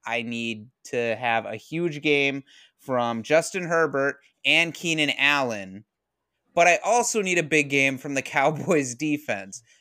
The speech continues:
Uh, the problem is they all play Monday night, and their stats run in direct conflict with each other. If Herbert and Allen do well,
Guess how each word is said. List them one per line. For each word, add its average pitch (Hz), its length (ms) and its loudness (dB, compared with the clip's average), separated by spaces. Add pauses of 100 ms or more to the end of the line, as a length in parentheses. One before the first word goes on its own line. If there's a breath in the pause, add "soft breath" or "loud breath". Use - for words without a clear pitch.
(140 soft breath)
Uh, 120 140 2 (120)
the 131 200 -8
problem 202 440 2
is 151 200 0
they 139 160 2
all 156 300 0
play 143 560 2 (160 soft breath)
Monday 143 400 2
night, 123 380 -2 (280 soft breath)
and 117 380 -2
their 131 120 0
stats 151 680 2
run 147 460 0
in 147 200 -2
direct 135 380 0
conflict 151 640 -2
with 139 180 -6
each 151 200 -6
other. 113 280 0 (200 soft breath)
If 135 180 -6
Herbert 170 420 0
and 139 120 2
Allen 160 320 0
do 151 180 0
well, 139 420 -2